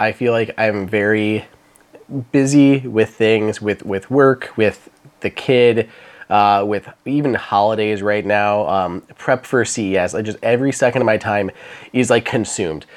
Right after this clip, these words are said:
So for me, if I sit there and I'm like, "Man, I have five minutes right now,"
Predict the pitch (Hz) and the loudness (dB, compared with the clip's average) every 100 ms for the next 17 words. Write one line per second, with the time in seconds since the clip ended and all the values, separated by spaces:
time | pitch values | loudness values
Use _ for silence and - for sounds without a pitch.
0 | - - 131 123 113 143 151 180 160 127 | -18 0 2 2 0 0 2 2 2 0
1 | - 147 139 123 113 104 - 127 117 - | 0 -2 2 2 2 -4 -4 -4 -4 -8
2 | 107 95 - 117 127 131 143 123 113 113 | -12 -14 -6 -2 2 2 2 -2 -4 -2
3 | 104 104 92 95 82 | -2 -2 -2 -2 -4